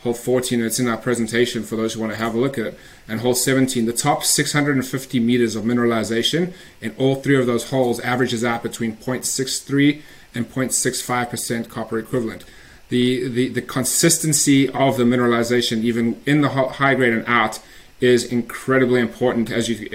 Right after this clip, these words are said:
as you can imagine, for trying to model something that will be of the scale that we want to get, uh, Valeriano up to. So in terms of what we go do with that capital now that we've raised,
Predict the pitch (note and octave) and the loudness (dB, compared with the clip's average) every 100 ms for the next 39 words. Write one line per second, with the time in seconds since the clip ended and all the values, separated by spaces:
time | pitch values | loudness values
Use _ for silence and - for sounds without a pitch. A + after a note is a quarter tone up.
0 | A2+ A#2+ A#2 A2+ A#2+ A#2 A#2 A#2 A#2+ A#2 | -4 -2 -2 -2 -2 0 2 2 2 0
1 | - - - B2+ B2 C#3 B2 A#2 B2+ B2+ | -4 -20 -10 -6 -2 2 4 6 6 4
2 | - A#2 A#2+ A2 A2 A#2 A2+ A#2 A2+ G#2+ | 2 0 0 0 2 2 2 2 2 0
3 | A2+ - - B2+ B2 A2+ A2 - A2+ A2+ | -2 -4 2 2 4 2 -2 -4 0 0
4 | A2+ G#2+ A2+ A2 A2+ G#2+ A2 G#2+ A2+ A2 | 0 -2 0 -2 -2 -2 -2 -2 -2 -2
5 | G#2+ G#2 G#2 G#2+ A2+ G#2 F2 - - - | -2 -4 -4 -4 -4 -6 -10 -12 -20 -20
6 | - - - C3+ C3 C3+ E3 C3+ A2+ A#2+ | -20 -14 -2 2 2 4 2 2 0 0
7 | B2 B2 B2 A2+ B2 A#2+ A#2 G#2+ - B2 | 2 2 2 2 4 2 2 -4 -2 -2
8 | C3 A2+ A2 G#2+ G#2 G2+ G2 A#2+ A#2 G#2 | -2 -2 -2 -2 -2 -4 -2 2 2 0